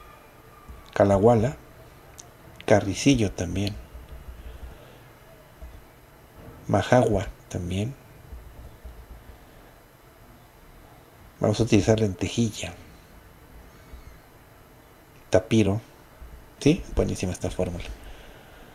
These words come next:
Bueno, vamos a mencionar entonces nuevamente: salsa parrilla de Puebla, calahuala, carricillo, majagua,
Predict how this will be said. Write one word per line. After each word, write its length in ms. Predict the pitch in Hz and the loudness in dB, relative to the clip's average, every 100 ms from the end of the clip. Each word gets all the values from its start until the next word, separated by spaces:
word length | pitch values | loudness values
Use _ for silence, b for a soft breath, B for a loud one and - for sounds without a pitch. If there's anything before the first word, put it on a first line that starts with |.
| b b b b - - - - - | b b b b -20 -20 -20 -14 0
Bueno, 180 | 120 143 | 2 4
vamos 240 | 92 - | 0 0
a 40 | 95 | 0
mencionar 460 | 90 - 92 90 | 0 -2 -4 -4
entonces 600 | 95 101 101 - 98 - - - - - - - - - | -4 -2 -2 0 -4 -4 -12 -16 -18 -20 -16 -16 -10 0
nuevamente: 540 | 101 95 113 107 - - - b b b b b b b - - - - - - - - | 0 2 -2 -2 -8 -14 -20 b b b b b b b -16 -20 -20 -20 -20 -20 -20 0
salsa 340 | 104 - 107 | 2 4 4
parrilla 280 | 101 110 104 | 4 4 4
de 80 | 92 | 2
Puebla, 460 | - 127 95 113 - - - - - - - - - - - | 4 4 4 -2 -6 -16 -20 -20 -20 -20 -20 -18 -18 -12 0
calahuala, 640 | 98 92 95 120 98 120 - - - - - - - - - - | 2 2 4 4 2 -4 -12 -20 -20 -20 -18 -20 -20 -20 -12 -2
carricillo, 720 | 92 98 92 131 107 101 117 - - - - - - - - - - | -2 0 0 0 2 0 -2 -8 -20 -20 -20 -20 -20 -20 -20 -20 -8
majagua, 600 | 98 92 117 110 98 104 | -6 -2 2 2 0 -4